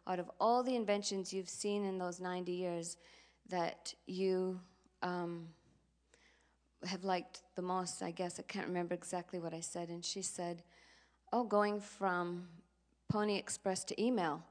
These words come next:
And I th-, thought, "Wow, really?" I, I'd never thought of it like that, that, you know, you used to have the ponies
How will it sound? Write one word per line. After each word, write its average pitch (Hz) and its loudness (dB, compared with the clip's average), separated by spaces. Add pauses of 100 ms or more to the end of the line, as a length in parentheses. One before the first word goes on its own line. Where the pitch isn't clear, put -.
(680)
And 208 -2
I 208 2
th-, 202 -8 (240)
thought, 185 -16 (120)
"Wow, 208 2
really?" 277 0 (140)
I, 208 0 (220)
I'd 208 0
never 240 2
thought 247 2
of 196 4
it - 0
like 175 -2
that, 170 0
that, 185 -2
you 196 -2
know, 185 0
you 196 0
used 196 0
to 202 0
have 180 -4
the 160 0 (1160)
ponies 196 2